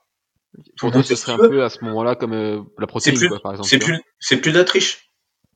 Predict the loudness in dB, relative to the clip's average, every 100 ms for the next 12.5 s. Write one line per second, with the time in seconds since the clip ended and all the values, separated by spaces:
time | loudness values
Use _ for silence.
0 | _ _ _ _ -8 -6 2 4 4 2
1 | 4 6 8 6 4 -8 -14 -12 -12 -16
2 | -20 0 8 10 10 10 12 12 12 12
3 | 12 10 6 2 2 4 4 6 6 4
4 | 6 10 10 8 2 -4 -10 -20 -20 -4
5 | 2 2 4 4 6 6 8 6 6 6
6 | 6 4 4 -4 _ _ _ _ 0 0
7 | 2 2 2 0 0 -2 -4 -4 4 6
8 | 8 8 8 6 4 6 6 4 2 4
9 | 8 8 6 0 2 4 6 4 0 _
10 | _ _ _ _ _ _ _ _ -6 -6
11 | 0 4 4 4 2 0 -2 -2 -2 0
12 | 2 4 4 2 0